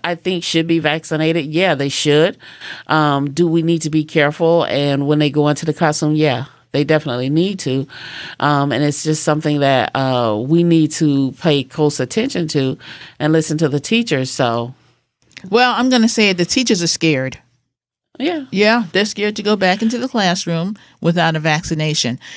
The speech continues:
Speaker 2: And right now, the governor is saying that we gotta get all the, uh, people over sixty-five first.
Speaker 1: And if the teachers don't feel comfortable, then they should not go, and they should not be penalized for it, and they sh-, and it should not be held against them. They should have the right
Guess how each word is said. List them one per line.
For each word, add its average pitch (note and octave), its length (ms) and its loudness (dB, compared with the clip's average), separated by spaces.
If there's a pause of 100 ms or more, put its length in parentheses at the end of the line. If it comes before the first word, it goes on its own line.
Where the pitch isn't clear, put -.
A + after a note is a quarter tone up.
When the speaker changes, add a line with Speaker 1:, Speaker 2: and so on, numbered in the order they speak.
(120)
Speaker 2:
And D#3 180 0
right F#3+ 220 2
now, F#3+ 240 2
the E3 80 0
governor F3+ 320 2
is E3 80 0
saying E3 300 0
that D3+ 100 0
we D#3 80 2
gotta D#3+ 220 2
get D#3+ 160 0
all E3 180 2
the, D#3+ 240 0
uh, D#3+ 140 -2 (200)
people F#3 300 0
over F3+ 160 -2
sixty-five F#3 640 -2
first. D#3 580 -2 (760)
Speaker 1:
And B3 140 0
if A#3+ 140 0
the A#3 100 0
teachers B3 460 0
don't F#3 260 -2
feel A3+ 180 0
comfortable, B3+ 420 -2
then B3+ 180 2
they C4+ 140 2
should C4 340 -2
not C#4+ 280 -4
go, C#3 280 2
and E3 140 0
they F3 100 2
should A#3+ 220 -2
not F#3+ 160 0
be F3 100 0
penalized D3 680 0
for C#3+ 280 0
it, D#3 80 -4 (580)
and F3 140 2
they E3+ 100 2
sh-, - 300 -4
and F3 180 0
it F3 80 2
should E3+ 220 0
not D3+ 240 0
be D#3+ 140 0
held D3+ 260 0
against D#3 400 -2
them. - 260 -10
They E3 360 -2
should F3 240 -2
have C#3 220 -2
the C3+ 120 -6
right C3 340 -2